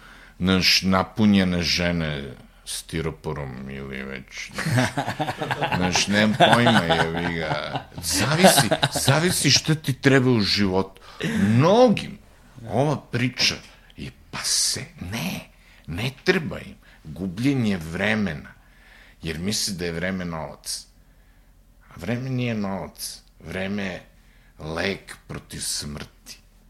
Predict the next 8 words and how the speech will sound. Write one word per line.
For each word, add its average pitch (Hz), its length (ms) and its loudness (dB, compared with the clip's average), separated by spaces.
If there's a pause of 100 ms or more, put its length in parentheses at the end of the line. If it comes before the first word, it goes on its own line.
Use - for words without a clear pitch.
(600)
Jer 73 200 -10
nas - 220 -10
uvodi 85 320 -8
u 80 100 -4
večnost. - 640 -6
Nas 92 460 -6
večnost 82 640 -6
čeka. - 420 -10